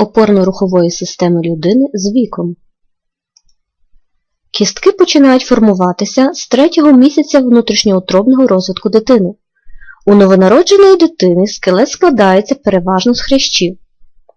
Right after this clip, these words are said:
Окостеніння хрящів відбувається впродовж усього періоду розвитку організму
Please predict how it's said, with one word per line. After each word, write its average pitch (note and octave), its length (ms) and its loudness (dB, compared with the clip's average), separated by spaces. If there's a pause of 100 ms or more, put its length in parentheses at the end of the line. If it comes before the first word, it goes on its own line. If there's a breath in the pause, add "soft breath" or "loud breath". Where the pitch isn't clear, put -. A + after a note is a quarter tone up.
(160)
Окостеніння A#3 800 4
хрящів D#4 540 0
відбувається A3 680 2
впродовж G3 580 -2
усього D#4+ 400 0
періоду A3 460 2
розвитку F3 440 -2
організму D4+ 640 2